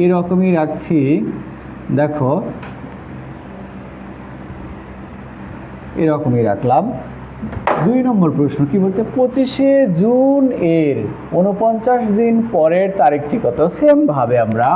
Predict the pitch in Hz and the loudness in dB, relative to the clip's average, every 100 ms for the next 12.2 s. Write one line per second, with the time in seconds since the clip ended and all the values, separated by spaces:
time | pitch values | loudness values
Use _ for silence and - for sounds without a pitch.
0 | 185 - - - - - 214 220 220 226 | 0 -8 -12 -14 -10 0 2 4 2 2
1 | 233 240 240 233 233 233 - - - - | 4 4 2 0 -2 -10 -12 -14 -14 -12
2 | - 135 170 196 196 190 170 180 175 175 | -2 2 4 4 4 4 4 2 0 2
3 | 175 175 180 170 185 190 185 190 175 160 | 2 2 0 2 4 4 2 2 2 2
4 | 151 147 139 131 139 107 110 127 139 175 | 2 0 0 0 0 0 0 2 2 4
5 | 185 196 190 202 202 196 190 202 185 165 | 4 2 0 0 2 0 0 2 2 2
6 | 156 165 185 226 - - - - 185 180 | 0 0 0 -2 -6 -12 -16 -6 0 2
7 | 147 135 175 233 285 - - - - - | 2 2 4 4 2 -4 -10 -14 -6 0
8 | 147 147 - 156 180 170 131 147 202 226 | 0 0 0 0 2 0 0 2 2 -2
9 | - 123 107 - - - - 170 156 190 | -2 -2 -4 -8 -14 -16 -6 -2 2 2
10 | 226 220 220 220 294 285 - 277 262 269 | 2 2 0 0 -2 -2 0 2 2 -2
11 | - 131 101 104 101 - - - 254 254 | -2 -2 0 -2 -4 -10 -10 -4 0 0
12 | 247 | 0